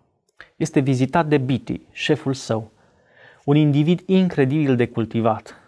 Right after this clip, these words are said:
și care încearcă să-l convingă, prin explicații elaborate, asupra cărora voi reveni, că revolta sa este inutilă și nejustificată. Montag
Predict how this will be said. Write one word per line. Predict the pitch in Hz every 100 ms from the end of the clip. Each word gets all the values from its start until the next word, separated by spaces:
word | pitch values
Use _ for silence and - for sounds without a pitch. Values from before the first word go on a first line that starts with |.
| _
și | - 135
care | 127 123
încearcă | 117 - 135 - 151
să-l | - 131
convingă, | 123 117 117 135 139 156 175 _ _ _ - - -
prin | 147 147 -
explicații | 143 - - 127 143 131 143 -
elaborate, | 180 160 127 131 127 113 - 127 -
asupra | - 113 123 117
cărora | - 120 117 117 - _ _
voi | 139 139
reveni, | 110 113 120 156 - _ _ _ _ _ _
că | -
revolta | 131 120 131 208 208 175
sa | 143 - 151
este | 147 143 143 -
inutilă | 180 175 160 151 139 131 131 131 -
și | - - 120
nejustificată. | 120 160 147 147 - 131 120 - 110 - 127 - _ _ _ _ _ _ _ _ _ _ _ _
Montag | 139 196 143 113 139